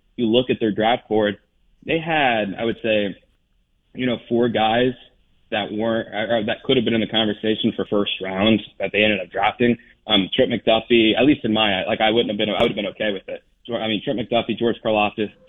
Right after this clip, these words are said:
Skyy Moore in round two, and then Leo Chenal, um, late in round three. I thought he would have been,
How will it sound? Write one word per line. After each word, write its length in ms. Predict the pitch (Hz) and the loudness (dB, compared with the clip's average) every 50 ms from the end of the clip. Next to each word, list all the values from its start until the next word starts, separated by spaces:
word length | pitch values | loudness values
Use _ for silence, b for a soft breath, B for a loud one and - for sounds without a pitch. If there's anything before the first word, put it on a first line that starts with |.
| - | -8
Skyy 140 | - 117 117 | -6 -4 -2
Moore 200 | 117 113 110 107 | 0 0 -2 -2
in 80 | 107 104 | -2 -2
round 200 | 104 101 95 - - | -2 -4 -6 -6 -4
two, 120 | - 110 | -2 -2
and 100 | 104 104 | 0 0
then 120 | 98 95 101 | -2 -2 0
Leo 180 | 113 123 120 | 0 0 0
Chenal, 480 | 113 - - 101 104 107 107 101 92 - _ _ _ _ _ | 0 -2 -4 -4 0 0 0 0 -2 -4 _ _ _ _ _
um, 240 | - 107 104 95 92 | -4 -2 -2 -2 0
late 240 | 95 104 110 120 - | 2 2 2 2 2
in 100 | 117 107 | 0 0
round 240 | 107 104 98 95 - - | 0 0 -2 -2 -4 -4
three. 280 | 104 110 107 101 98 | -2 0 2 2 0
I 160 | 90 - 110 110 - | 0 0 -2 -2 0
thought 220 | - 101 95 85 95 | -2 -2 -2 0 0
he 80 | 110 | 0
would 100 | 110 101 | 0 0
have 100 | 98 90 | -2 -2
been, 360 | 101 104 101 101 98 95 92 | -2 0 0 0 -2 -2 -6